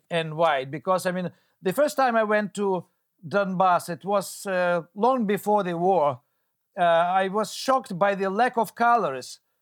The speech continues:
Uh, because, I mean, the mentality of people in Donbass remained collective Soviet, almost Russian,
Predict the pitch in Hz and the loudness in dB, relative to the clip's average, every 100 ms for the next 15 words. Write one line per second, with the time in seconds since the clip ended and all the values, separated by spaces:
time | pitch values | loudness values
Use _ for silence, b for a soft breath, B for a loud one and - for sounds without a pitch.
0 | _ _ _ 165 160 160 202 240 214 226 | _ _ _ 0 2 2 0 -2 -2 -2
1 | 208 208 226 247 277 254 240 190 247 214 | -2 0 0 0 0 2 0 0 -4 -2
2 | 196 170 _ - 226 226 226 202 262 - | -2 -4 _ -10 -2 0 2 2 2 -2
3 | - 220 214 214 233 240 208 - 220 226 | -8 -2 0 2 2 0 -2 -2 2 2
4 | 233 - 196 - 220 208 202 202 - 294 | 0 -4 -8 -2 0 0 -2 -4 0 0
5 | 320 226 - 220 220 190 175 | 2 -2 2 2 2 -4 -12